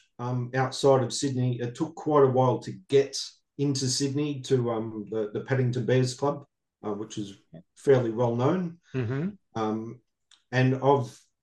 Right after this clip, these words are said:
Speaker 1: most of my working career, I've been a shift worker, so I al-, al-, haven't always had that correct day or the correct hour of the day to be able to get to the club.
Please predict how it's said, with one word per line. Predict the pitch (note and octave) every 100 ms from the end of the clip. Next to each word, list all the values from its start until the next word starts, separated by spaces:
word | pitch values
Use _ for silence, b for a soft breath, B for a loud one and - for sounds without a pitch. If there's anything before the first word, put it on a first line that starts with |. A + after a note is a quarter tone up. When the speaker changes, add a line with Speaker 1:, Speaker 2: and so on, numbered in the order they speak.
| _ _ _
Speaker 1:
most | C#3 C#3+ E3 E3 -
of | C3
my | B2+ B2+ B2+ B2+ _ -
working | A#2+ C3 B2+ C3+ A#2+
career, | - A#2+ B2+ A2+
I've | A2
been | A#2+ A2+
a |
shift | G#2+ C#3 C3 -
worker, | B2+ C3 C3
so | A#2 G#2+ G#2+
I | A#2+
al-, | A#2 A2+ A2+ -
al-, | B2+ A#2+ -
haven't | C#3+ B2 A2+
always | A#2+ A2+ G#2+
had | - B2+ - - -
that | A2+ -
correct | - A#2+ B2 - A#2+
day | A2+ A2+ A2+ - b b b b -
or | A#2 G#2
the | -
correct | C3 B2+ B2+
hour | A2+ C3+ A2 G#2
of | F#2+ -
the | G#2
day | G2+ G2 G2 -
to | A2+
be | G2 G#2+
able | G#2+
to | G2 A2+
get | A#2+ -
to | G2
the | G2
club. | - A#2+ G#2